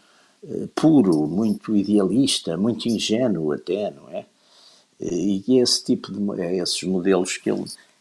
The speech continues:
que ele, no fundo, vai acalentar, como o Alexei do, dos irmãos Karamazov, que é aquele irmão que é, que é monge, não é? Portanto, ele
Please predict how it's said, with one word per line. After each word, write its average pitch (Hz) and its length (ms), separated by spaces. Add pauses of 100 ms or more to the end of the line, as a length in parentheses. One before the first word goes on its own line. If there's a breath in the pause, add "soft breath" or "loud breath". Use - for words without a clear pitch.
que - 60
ele, 90 100
no 92 140
fundo, 101 300
vai 98 160
acalentar, 104 680
como 73 360
o 76 80
Alexei 87 520
do, 80 320 (540 loud breath)
dos 76 160
irmãos 92 320
Karamazov, 92 760
que - 100
é 73 40
aquele 71 340
irmão 80 360
que - 120
é, - 120
que - 180
é 78 40
monge, 107 520
não - 140
é? 104 120 (420 soft breath)
Portanto, 110 500
ele 117 160